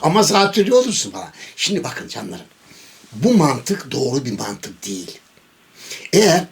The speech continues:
uluslararası sözleşmelere imza atıyorsanız sorumluluklarınızın gereği olarak atıyorsunuzdur. Herhalde bir bildiğiniz vardır.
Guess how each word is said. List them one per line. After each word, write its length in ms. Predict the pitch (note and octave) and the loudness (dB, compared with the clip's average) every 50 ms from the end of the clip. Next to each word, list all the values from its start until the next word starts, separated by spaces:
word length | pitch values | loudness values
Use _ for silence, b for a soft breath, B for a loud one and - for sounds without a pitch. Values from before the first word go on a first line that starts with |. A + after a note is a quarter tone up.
| b b b b b b _ | b b b b b b _
uluslararası 760 | C3+ C3+ C3+ C3 - - G3 G#3+ G#3+ F3+ B2 A#2+ A#2 - B2 | -2 0 0 2 2 2 4 4 4 2 2 0 -2 -4 -4
sözleşmelere 760 | - - B2+ B2 G#2+ A2+ A2+ - - - A#2 A2+ G#2+ A#2+ G#2 | -6 -4 -4 -4 -4 -4 -6 -6 -6 -4 -4 -2 -2 -2 -4
imza 300 | G2 A2 A2+ - - C3 | -4 -6 -6 -4 -2 -2
atıyorsanız 800 | C3 A2 G#2 G2+ - - F3 C#3+ - - G#2+ C#3 D3 - - - - _ _ b b b b b b | 0 -2 -4 -4 -2 0 0 0 -2 -4 -6 -4 -4 -4 -4 -6 -10 _ _ b b b b b b
sorumluluklarınızın 1200 | - - - A#2 A#2 A2 A2 G#2 G#2 G2+ - - - G#2 G2+ G2 F#2+ F#2 - G#2+ A#2 C#3+ E3 E3+ B B B B B F#2+ F2+ F2+ | -8 -6 -4 -2 -2 -2 -2 -2 -2 -4 -4 -4 -8 -6 -6 -6 -6 -4 -2 0 0 0 0 -2 B B B B B -16 -10 -2
gereği 420 | - A#2 A2 G2+ G2+ G2+ G#2 C3+ | 0 0 2 2 0 -2 0 0
olarak 400 | D#3+ - - - F#2+ - - G2 | 0 0 0 -2 -8 -12 -10 -10
atıyorsunuzdur. 800 | F#2 F2 - G2 F#2+ F2+ - F#2 F2 E2 D2+ - - - - - B B B B B B B | -12 -10 -8 -10 -10 -10 -10 -12 -12 -14 -14 -14 -16 -18 -20 -20 B B B B B B B
Herhalde 500 | B F#3 A3+ A3+ F#3+ A#2 - - F#3+ E3 | B 2 4 4 4 2 2 2 2 4
bir 180 | C#3 D#3+ F3 D#3 | 4 4 4 2
bildiğiniz 520 | C3+ B2 A2 F2 - G#2 C3+ F3 F#3 G3 | 0 0 -2 -2 -2 0 0 0 2 2
vardır. 260 | A3 G3+ E3+ - G2 | 0 0 0 -2 -8